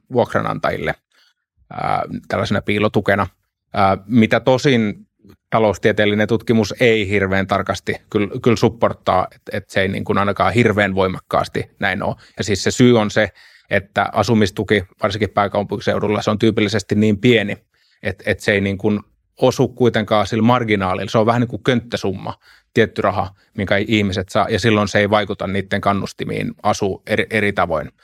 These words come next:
Eli, eli ta-, tavallaan se on niin kuin niille perheille, joilla se on tämän tyyppinen, niin, niin se on niin kuin tulojen menetys ymmärrettävä. Julkisen, julkinen talous on tiukassa paikassa,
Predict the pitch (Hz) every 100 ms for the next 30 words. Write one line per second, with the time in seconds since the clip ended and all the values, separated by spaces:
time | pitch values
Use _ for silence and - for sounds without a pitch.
0 | _ _ _ - 104 98 101 101 107 -
1 | 113 107 101 104 110 107 113 127 131 123
2 | - _ _ _ _ - 135 131 120 135
3 | 127 117 110 104 - 107 104 117 104 110
4 | 107 101 - 104 101 98 110 104 - _
5 | 110 104 - - 113 113 117 127 143 123
6 | - _ _ 123 107 104 104 _ _ _
7 | - 107 104 104 - _ - 175 175 151
8 | - 156 147 - - 147 135 139 131 123
9 | 151 143 139 131 135 127 143 127 135 127
10 | - 127 123 -